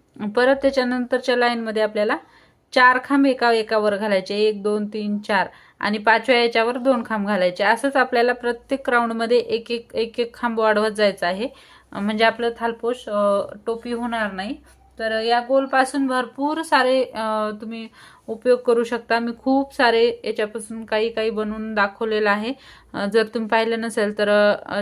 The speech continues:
माझ्या चॅनलवर जाऊन नक्की एकदा चेक करा. खूप सारे थालपोश डिझाईन, परत कासवासाठी असा गोल बनवावा लागतो आपल्याला. अ, भरपूर खेळण्यामध्ये ह्या गोलचा उपयो-, उपयोग होतो.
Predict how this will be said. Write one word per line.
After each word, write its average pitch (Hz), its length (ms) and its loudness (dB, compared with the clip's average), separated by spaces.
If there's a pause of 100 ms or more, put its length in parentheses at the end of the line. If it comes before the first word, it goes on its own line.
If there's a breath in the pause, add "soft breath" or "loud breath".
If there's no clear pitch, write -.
(120)
माझ्या 214 300 -2
चॅनलवर 220 400 -2
जाऊन 220 340 -4
नक्की 226 300 -6
एकदा 220 240 -4
चेक 208 340 -8
करा. 208 160 -2 (400 loud breath)
खूप 254 200 -4
सारे 240 320 2
थालपोश 226 440 0
डिझाईन, 208 580 -2 (420 loud breath)
परत 220 200 0 (140)
कासवासाठी 233 680 0
असा 220 220 -2
गोल 214 260 -2
बनवावा 202 380 -4
लागतो 202 300 -4
आपल्याला. 190 520 -2 (140)
अ, 190 200 -4
भरपूर 226 460 -4
खेळण्यामध्ये 226 580 -2
ह्या 226 100 0
गोलचा 214 440 2
उपयो-, 202 300 -4
उपयोग 208 420 -2
होतो. 202 460 -6